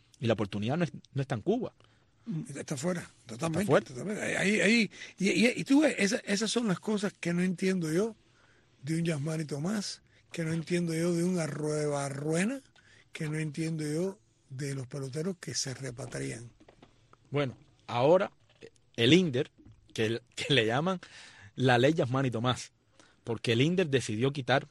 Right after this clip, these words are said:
Speaker 1: para los deportes en Cuba la repatriación. Yasmani Tomás ya le dieron el alta, va a jugar con,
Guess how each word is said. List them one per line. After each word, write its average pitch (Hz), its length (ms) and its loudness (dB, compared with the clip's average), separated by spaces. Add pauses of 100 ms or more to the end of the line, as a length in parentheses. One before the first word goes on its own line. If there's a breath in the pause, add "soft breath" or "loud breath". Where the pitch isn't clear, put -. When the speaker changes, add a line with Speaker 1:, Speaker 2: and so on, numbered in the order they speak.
(100)
Speaker 1:
para 110 200 -2
los 104 140 -4
deportes 131 420 -2
en 131 80 -4
Cuba 143 320 -2 (960)
la 123 160 2
repatriación. 113 720 -4 (720 soft breath)
Yasmani 110 380 -2
Tomás 131 480 -2 (340)
ya 107 300 0
le 135 100 2
dieron 131 240 2
el 113 100 0
alta, 127 220 -2
va 110 100 -2
a - 20 -4
jugar 120 280 0
con, 139 120 -2